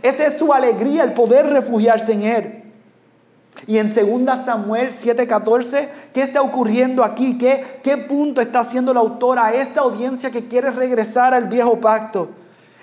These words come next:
Él está diciendo, todo lo que ocurrió en el viejo pacto era para el propósito, el propósito esperando al Mesías prometido, esperando al rey. Segunda Samuel siete catorce, él está identificando a Jesús como aquel Mesías,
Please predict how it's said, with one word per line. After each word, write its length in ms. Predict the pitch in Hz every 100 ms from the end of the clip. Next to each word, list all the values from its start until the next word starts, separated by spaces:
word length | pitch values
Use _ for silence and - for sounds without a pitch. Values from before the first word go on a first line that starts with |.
| -
Él 120 | 190
está 200 | 208 214
diciendo, 720 | 220 214 233 220 214 196 - -
todo 420 | - 247 254 269
lo 140 | 269 240
que 60 |
ocurrió 320 | 214 202 220 247
en 100 | 247
el 80 |
viejo 260 | 226 240 240
pacto 340 | 233 247 247 240
era 160 | 254
para 160 | 254 233
el 60 | 220
propósito, 840 | 240 208 240 262 285 247 - 240
el 440 | 240 214 214 220
propósito 680 | 196 233 220 240 240 254 262
esperando 580 | 240 233 220 240 262 285
al 80 |
Mesías 640 | 254 233 214 240 254 277 226
prometido, 760 | 247 233 220 220 269 320 - - - - _ _ _ _ _ _ _ _ _ _
esperando 520 | 214 214 240 269 302
al 180 | 254 208
rey. 600 | 220 269 320 320 190 - - - _ _ _ _ _ - -
Segunda 500 | 214 262 254 294 311
Samuel 400 | - 262 285 294
siete 320 | 254 277 285
catorce, 640 | 277 254 254 302 294 262 254
él 80 |
está 380 | 277 277 285 277
identificando 880 | 269 254 247 226 254 247 262 294 294
a 60 | 233
Jesús 520 | 240 233 294 320 320
como 220 | 262 247
aquel 760 | 240 247 254 285 294 247 - -
Mesías, 800 | 208 254 247 254 277 294 269 208